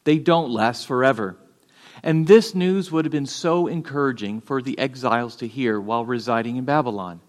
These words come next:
Yes, this Babylonian captivity that you are enduring right now, you're underneath Nebuchadnezzar's rule, but Nebuchadnezzar won't last forever. Neither does your captivity there. And not only does Bab-, Babylon not last forever,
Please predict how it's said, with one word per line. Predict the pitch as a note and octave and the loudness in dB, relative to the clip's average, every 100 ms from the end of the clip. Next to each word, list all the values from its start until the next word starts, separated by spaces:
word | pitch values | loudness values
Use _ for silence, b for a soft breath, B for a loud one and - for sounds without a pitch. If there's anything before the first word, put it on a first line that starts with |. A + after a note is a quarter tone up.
| _ b b b | _ b b b
Yes, | F3 E3 D3 | 6 6 6
this | E3 - | -2 2
Babylonian | C#3+ D3 D3 D3 D3+ C#3 | 4 4 4 -2 -2 -4
captivity | C#3+ C3 - D3+ B2+ A#2 | -2 -4 -2 -2 -2 -2
that | A#2+ - | -4 -4
you | D3 C3 | -2 0
are | B2+ | 0
enduring | B2 B2 C3+ C3 A#2+ | -2 -4 -4 -2 -2
right | A#2+ G#2 | -2 0
now, | C3 A#2 G2 - B B | -2 0 -4 -10 B B
you're | D3 D3 | 2 4
underneath | D3+ D#3+ D#3 D3 - | 4 2 -2 -2 -6
Nebuchadnezzar's | C#3 D3 C#3+ C3+ C3+ C3 C3 A#2+ | -4 0 0 -2 0 -2 -2 -6
rule, | A#2 D3 B2 G#2 B B B | -2 2 2 2 B B B
but | B2+ | -4
Nebuchadnezzar | B2+ C#3+ D#3 E3+ E3 E3+ D#3 D3 C#3+ C3+ D3 C#3 b - | 2 4 4 2 0 -4 0 2 0 0 -4 -4 b -4
won't | B2 C#3+ D3+ D3 - | 2 4 2 -2 0
last | C3+ C#3 C3+ - - | 4 4 4 -4 -6
forever. | C#3+ - C#3 A2 G2 - _ _ _ _ b b b | 0 4 4 2 -6 -10 _ _ _ _ b b b
Neither | A#2+ C3 D3+ D#3+ D#3 | -2 0 0 0 0
does | C#3 C3 | -2 -2
your | C3+ | -4
captivity | C3+ C3 - C#3 A#2+ A#2 | -2 -4 -2 -4 -2 -4
there. | A2+ A#2 G2 E2+ - B B B | 0 0 -2 -6 -18 B B B
And | B2+ | -2
not | C3+ D#3+ | 0 0
only | E3 | 0
does | D3+ B2+ - | 0 -2 -10
Bab-, | - D#3 C#3 - C3+ | 0 2 2 -4 4
Babylon | D#3 F#3 E3 C#3 A#2+ | 6 8 6 2 4
not | A#2 G2 | 2 2
last | B2 A#2+ - | -2 -2 -4
forever, | A2+ A2+ C3 | 0 0 -2